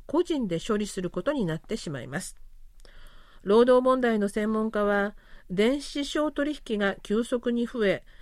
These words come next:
ツージョブが一般化するトレンドに合わせて、関連法規の手直しが必要になってくるだろうと指摘します。日本では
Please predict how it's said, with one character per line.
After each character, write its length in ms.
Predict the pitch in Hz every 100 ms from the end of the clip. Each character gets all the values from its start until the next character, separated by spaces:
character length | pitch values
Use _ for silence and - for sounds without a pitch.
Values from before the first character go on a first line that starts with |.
| - -
ツ 140 | -
ー 180 | 262 285
ジ 100 | 277
ョ 60 | 285
ブ 140 | 220
が 200 | 190 170 -
一 140 | 170 -
般 160 | 233 240
化 120 | 247
す 140 | 247 240
る 120 | 226
ト 140 | 208
レ 140 | 226 247
ン 80 |
ド 80 | 240
に 140 | 247 226
合 80 | 233
わ 60 |
せ 140 | 254 208
て、 260 | 185 180 - - -
関 220 | - 170 214
連 160 | 233
法 80 | 269
規 180 | 240 196
の 100 | 190
手 160 | 180
直 180 | 175 196
し 160 | 233 214
が 200 | 214 -
必 300 | - - -
要 220 | 220 233 233
に 160 | 226
な 140 | 220 262
っ 40 |
て 220 | - 220
く 140 | - 247
る 100 | 220
だ 160 | 208
ろ 140 | 208 208
う 60 |
と 140 | 196 269
指 80 | -
摘 200 | 160 -
し 180 | -
ま 120 | 110 147
す。 160 | - - - - - - - - - - - - - -
日 100 | 220
本 180 | 370 339
で 80 |
は 300 | 269 240 240